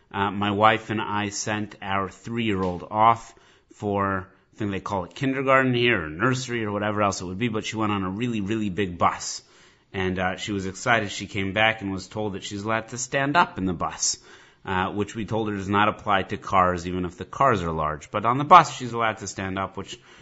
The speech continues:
strikes me as against the rules also, but that's not the purpose of Tech Talk here on the Nachum Segal Network. <laughs> But parents are sending their kids off to school for the first time or for the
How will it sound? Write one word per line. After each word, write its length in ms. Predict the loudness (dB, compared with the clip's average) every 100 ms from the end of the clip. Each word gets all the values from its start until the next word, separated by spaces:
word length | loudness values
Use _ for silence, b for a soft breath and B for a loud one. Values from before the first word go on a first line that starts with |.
| B
strikes 320 | -2 2 2 2
me 100 | 0
as 80 |
against 280 | 2 -2 -2
the 60 | -4
rules 220 | -4 4
also, 340 | 4 6 4
but 200 | 0 0
that's 280 | 2 0 -2 -10 B B B
not 220 | 4 6
the 80 | 4
purpose 400 | 4 4 4 -4
of 140 | -4
Tech 260 | 2 2 4
Talk 260 | 2 2 2
here 260 | 2 4
on 160 | 4 2
the 60 |
Nachum 320 | 0 -2 -4 -8
Segal 300 | -6 -4 0
Network. 420 | 0 0 -4 -6
<laughs> 140 | -4 8
But 300 | 8 8 2 B B B B
parents 400 | 6 8 6 2
are 80 | -2
sending 300 | -2 0 0
their 120 | 0
kids 300 | -2 -4 2
off 220 | 2 2
to 100 | -2
school 320 | -10 -6 -4 -4
for 160 | -8
the 80 | -10
first 360 | -6 -6 -4 2
time 320 | 4 4 2
or 200 | 0 -2 B B
for 220 | -6 -4 -2
the 260 | -4 -8